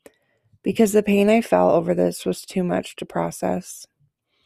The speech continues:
My motto and the way I lived for the next while became just do the next right thing and then repeat.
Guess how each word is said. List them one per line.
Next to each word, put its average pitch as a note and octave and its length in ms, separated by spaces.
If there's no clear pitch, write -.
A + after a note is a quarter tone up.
My G3 180
motto G3+ 500
and F#3+ 180
the F#3 80
way F#3 260
I G#3 60
lived F3 380
for F3 180
the F3+ 100
next F3 320
while E3+ 520
became F3 640
just F#3 280
do F#3 200
the F3+ 120
next F3 320
right E3 240
thing E3 400
and F3+ 180
then F3 140
repeat. F3 500